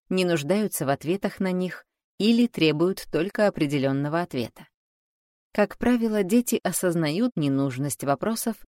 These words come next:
не имеющих цели познания окружающего мира. Дети могут начать навязчиво рифмовать слова, придумывать новые, но этот навык, как и вопросы, имеет бесцельный, навязчивый характер.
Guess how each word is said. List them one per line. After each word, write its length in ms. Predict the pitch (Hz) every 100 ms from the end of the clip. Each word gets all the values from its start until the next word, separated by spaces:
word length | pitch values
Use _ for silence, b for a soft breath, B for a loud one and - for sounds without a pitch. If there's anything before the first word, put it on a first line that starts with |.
| -
не 260 | 226 233
имеющих 540 | 220 185 143 - 147 -
цели 340 | - 160 196
познания 640 | - 156 143 147 202 196 -
окружающего 800 | - 131 123 127 123 - 143
мира. 360 | 175 170 120 - _ _ _ _ _ _ _ _ _ _ 190
Дети 340 | 214 269 254
могут 380 | 202 214 208 202
начать 520 | 170 - 165 170 -
навязчиво 680 | - 175 147 139 - 165 160
рифмовать 640 | 170 156 151 143 127 131 -
слова, 540 | 180 220 190 131 107 _ _ _ _
придумывать 680 | 175 170 220 214 165 156 -
новые, 640 | 143 160 151 139 135 127 _ _ _ -
но 240 | 202 220
этот 300 | - 226 220
навык, 480 | 196 214 220 196 -
как 180 | - 160 -
и 120 | 165
вопросы, 580 | 143 - 185 220 - 190
имеет 420 | 151 151 175 185
бесцельный, 800 | 151 151 - - 226 160 127 123 -
навязчивый 720 | 202 196 170 208 - 208 196
характер. 640 | - 208 196 - - -